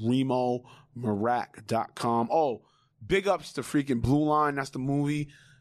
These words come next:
um, courtesy of the Downtown Newark Film Club, directed by Terrell Perkins.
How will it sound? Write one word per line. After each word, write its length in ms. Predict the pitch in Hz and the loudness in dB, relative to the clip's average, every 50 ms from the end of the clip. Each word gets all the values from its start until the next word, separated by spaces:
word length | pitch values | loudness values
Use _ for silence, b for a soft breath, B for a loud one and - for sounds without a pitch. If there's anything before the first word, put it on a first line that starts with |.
| B B B _ - | B B B _ -4
um, 220 | 127 127 123 120 | -2 0 0 0
courtesy 440 | 117 - 156 135 135 131 - - 139 | -2 0 0 0 0 0 -2 -2 0
of 100 | 135 123 | 0 0
the 80 | 117 117 | -2 -6
Downtown 560 | 110 135 135 135 135 139 - 147 131 135 131 | -4 -2 -2 -2 -4 -4 -4 -2 -2 0 2
Newark 200 | 131 131 127 110 | 2 2 2 2
Film 280 | - - 143 143 143 135 | 0 0 0 0 0 0
Club, 300 | - - 151 139 131 110 | 0 0 0 0 0 0
directed 320 | 120 120 131 131 - 127 | -2 -4 -2 -2 -4 -4
by 160 | 107 120 117 | -2 -2 -2
Terrell 340 | 113 - - 117 123 123 117 | -2 -4 -2 0 2 2 0
Perkins. 680 | - - - 160 143 - 156 151 147 147 147 139 143 | 0 -2 -4 -4 -4 -4 -6 -8 -8 -8 -12 -14 -16